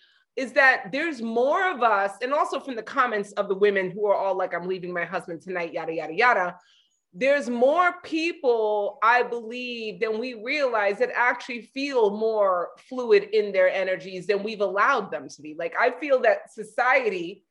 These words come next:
has pretty much just created the construct of male, female, monogamy being the main thing, and this is it.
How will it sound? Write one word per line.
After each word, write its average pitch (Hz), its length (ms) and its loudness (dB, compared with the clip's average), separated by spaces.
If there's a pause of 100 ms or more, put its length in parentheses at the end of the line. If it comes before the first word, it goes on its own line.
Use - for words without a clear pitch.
(300)
has 202 560 2 (140)
pretty 277 260 -6
much 226 320 -2
just 214 280 0
created 214 640 2
the 202 40 -4
construct 202 680 -2
of 185 220 0
male, 208 360 2
female, 196 600 -4 (400)
monogamy 208 760 2
being 208 280 -4
the 220 60 -4
main 214 400 -2
thing, 196 340 0
and 208 140 -4
this 196 200 -2
is 202 140 -6
it. 185 240 0